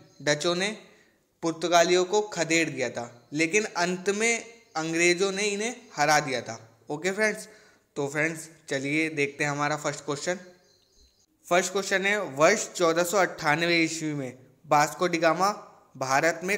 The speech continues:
कहाँ उतरा था? फ्रेंड्स, बहुत ही इंपॉर्टेंट क्वेश्चन है और कई बार एग्जामों में रिपीट हुआ है, तो आप इसे ध्यान रखना। ये उतरे थे कालीकट बंदरगाह पर। ओके फ्रेंड्स, फ्रेंड्स, ये सत्रह मई चौदह सौ अट्ठानवे में भारत आए थे।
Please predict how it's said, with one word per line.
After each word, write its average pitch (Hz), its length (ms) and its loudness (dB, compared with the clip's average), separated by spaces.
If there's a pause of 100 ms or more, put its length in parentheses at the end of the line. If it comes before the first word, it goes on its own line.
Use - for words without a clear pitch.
कहाँ 165 380 0
उतरा 127 280 -2
था? - 400 -14 (120)
फ्रेंड्स, 170 460 2
बहुत 135 480 0
ही 180 100 4
इंपॉर्टेंट 165 520 0
क्वेश्चन 170 360 -2
है 180 60 0
और 180 240 -2
कई 147 160 0
बार 156 220 4
एग्जामों 147 420 0
में 151 120 -4
रिपीट 143 340 -6
हुआ 143 180 0
है, 170 200 -6 (220)
तो 143 60 -2
आप 135 200 2
इसे 165 200 -2
ध्यान 135 280 0
रखना। 160 440 -4 (280)
ये 156 140 2
उतरे 156 320 0
थे 180 180 -2 (360)
कालीकट 156 500 2
बंदरगाह 131 480 -2
पर। - 540 -16
ओके 139 220 -2
फ्रेंड्स, 196 340 -4 (280)
फ्रेंड्स, 165 280 0
ये 196 180 0
सत्रह 185 600 2
मई 147 440 -2 (720)
चौदह 160 280 2
सौ 202 160 0
अट्ठानवे 165 760 0
में 139 360 -6 (280)
भारत 147 400 2
आए 117 240 0
थे। 113 100 -12